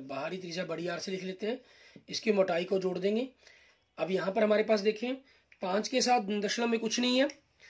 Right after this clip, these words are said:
तो पाँच आपका ज़ीरो के अंदर ऐड होगा, पाँच दशमलव, क्योंकि इसमें दशमलव के बाद कोई अंक नहीं थे, तो पाँच दशमलव दो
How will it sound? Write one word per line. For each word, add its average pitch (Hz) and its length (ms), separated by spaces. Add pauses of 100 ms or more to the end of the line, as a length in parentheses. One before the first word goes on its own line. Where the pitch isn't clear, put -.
(200)
तो 196 80
पाँच 214 360
आपका 226 240
ज़ीरो 202 260
के 214 100
अंदर 220 240
ऐड 220 140
होगा, 226 180
पाँच 208 600
दशमलव, 165 420 (360)
क्योंकि 180 160
इसमें 196 180
दशमलव 190 240
के 208 60
बाद 208 160
कोई 214 180
अंक 220 160
नहीं 226 160
थे, 254 120
तो 262 120
पाँच 190 340
दशमलव 185 280
दो 170 220